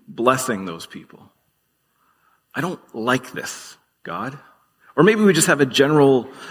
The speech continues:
discomfort with it at times, going, "This is different than how I thought it should be, God. I don't really like that." Whatever it might be, sometimes when we see God at work and it doesn't go with how we think God should work,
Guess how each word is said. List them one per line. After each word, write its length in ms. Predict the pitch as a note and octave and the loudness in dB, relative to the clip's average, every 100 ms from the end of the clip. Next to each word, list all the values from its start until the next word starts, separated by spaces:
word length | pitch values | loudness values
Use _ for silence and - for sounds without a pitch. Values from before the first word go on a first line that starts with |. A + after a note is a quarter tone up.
| - | -16
discomfort 760 | - D3 - - F3 E3+ B2 - | 0 0 0 -2 -2 0 -2 -2
with 160 | F#2+ G#2 | -8 -6
it 100 | D#2 | -8
at 100 | - | -10
times, 420 | F2+ - - - | -12 -12 -10 -4
going, 460 | A2 G2+ F#2+ G2 | -2 -2 -6 -8
"This 160 | B2+ D3 | -6 0
is 140 | G3+ | -2
different 460 | A#2 C#3+ D#3+ F3 - | 2 2 2 -2 0
than 120 | B2+ | -2
how 280 | - C3+ B2+ | 0 -2 -2
I 100 | A2+ | -4
thought 300 | - - - | -2 -2 0
it 100 | - | -2
should 180 | - F#2 | -6 -6
be, 140 | D#2 | -12
God. 340 | E2+ E2 C3 - _ _ _ _ _ _ _ _ | -10 -8 -8 -10 _ _ _ _ _ _ _ _
I 100 | B2 | -8
don't 160 | D#3 B2+ | -6 0
really 200 | C3 A#2 | 2 4
like 280 | A2 A#2+ | 2 -2
that." 340 | - - - - _ _ _ _ _ _ _ _ _ _ _ _ _ _ | -10 -14 -16 -20 _ _ _ _ _ _ _ _ _ _ _ _ _ _
Whatever 280 | C3 E3+ F3 | 2 4 4
it 40 | |
might 180 | D#3 C#3 | 2 4
be, 140 | D#3+ | 4
sometimes 500 | C#3 D#3 E3+ - E3 | 4 2 0 -2 -2
when 140 | D3+ C#3 | 0 0
we 100 | C#3 | 0
see 380 | - - E3+ F#3 | -2 -6 -4 0
God 320 | D3+ C3+ B2+ | 0 2 2
at 240 | G#2 A#2 | 0 -4
work 460 | C#3+ D#3 A#2+ - - | -2 0 0 -2 -12
and 100 | A#2+ | -8
it 80 | A#2+ | 0
doesn't 340 | D3 D#3 C3 | 0 0 -2
go 240 | C#3+ C3+ C3+ | 2 4 4
with 140 | B2+ | 0
how 200 | C#3 A#2 | -2 -2
we 180 | A#2+ B2+ | 0 -4
think 380 | - F3+ F#3 - | -4 -6 -4 0
God 240 | A#2 G2 | 0 0
should 240 | - G#2 | -8 -10
work, 360 | F#2+ A2+ - | -8 -8 -10